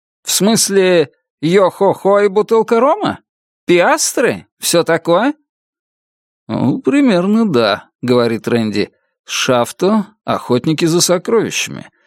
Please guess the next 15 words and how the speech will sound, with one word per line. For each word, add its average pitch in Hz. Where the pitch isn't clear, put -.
Дуг 196
одержим 196
мыслью, 175
что -
на 139
дне 143
вокруг 131
Филиппин 139
покоится 143
несметное 143
богатство». 165
«Откуда? 247
С -
испанских 226
галеонов?» 196